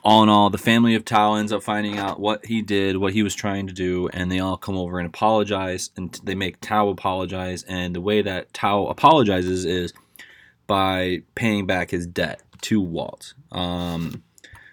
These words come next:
Walt has a bunch of stuff for Tao to do. He ends up doing it. They end up becoming friends. Um, you know, he teaches him how to be a gentleman, how to do the right things, and, you know, there's a lot of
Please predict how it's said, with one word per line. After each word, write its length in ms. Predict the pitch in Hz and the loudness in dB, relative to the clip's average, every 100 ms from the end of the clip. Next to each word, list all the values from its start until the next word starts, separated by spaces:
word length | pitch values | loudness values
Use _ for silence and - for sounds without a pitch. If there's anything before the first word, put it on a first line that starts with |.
| _ | _
Walt 220 | 104 107 107 | 4 4 6
has 140 | 101 | 2
a 20 | |
bunch 160 | 107 107 | 2 0
of 60 | |
stuff 200 | - 104 | 0 -2
for 80 | - | -2
Tao 220 | - 110 | 2 4
to 100 | 101 | 4
do. 480 | 95 117 120 120 120 | 4 6 8 6 4
He 140 | 107 110 | 2 0
ends 160 | 98 | 0
up 100 | 90 | -2
doing 280 | 98 113 107 | 0 2 4
it. 240 | 107 104 | 4 4
They 100 | 95 | 2
end 160 | 101 98 | 0 0
up 80 | 87 | -2
becoming 320 | 95 104 98 | -2 -2 -4
friends. 800 | - 113 107 104 101 101 98 - | -2 0 2 2 0 -2 -4 -6
Um, 600 | 95 92 90 90 90 87 - _ - | -4 -4 -4 -4 -6 -8 -12 _ -8
you 80 | 92 | -4
know, 160 | 92 | -2
he 160 | 90 107 | -2 -2
teaches 340 | - 139 110 | -2 -2 -2
him 140 | 107 104 | -2 -2
how 180 | 104 | -2
to 80 | 101 | -2
be 480 | 87 101 95 92 85 | -4 -6 -4 -4 -4
a 240 | 87 87 | -4 -6
gentleman, 560 | 82 80 95 87 85 80 | -6 -4 -2 -2 -4 -6
how 280 | 80 90 87 | -6 -6 -6
to 400 | - 90 87 85 _ _ - - - _ | -6 -6 -6 -10 _ _ -20 -20 -20 _
do 160 | 117 113 | 2 4
the 100 | 98 | 4
right 280 | 98 90 73 | 2 0 -2
things, 440 | 90 85 80 80 | -4 -4 -6 -8
and, 340 | - 90 87 | -8 -6 -6
you 60 | 87 | -6
know, 160 | 87 87 | -6 -4
there's 140 | 95 | 0
a 40 | |
lot 200 | 104 101 | 2 2
of 180 | 98 - | 0 -6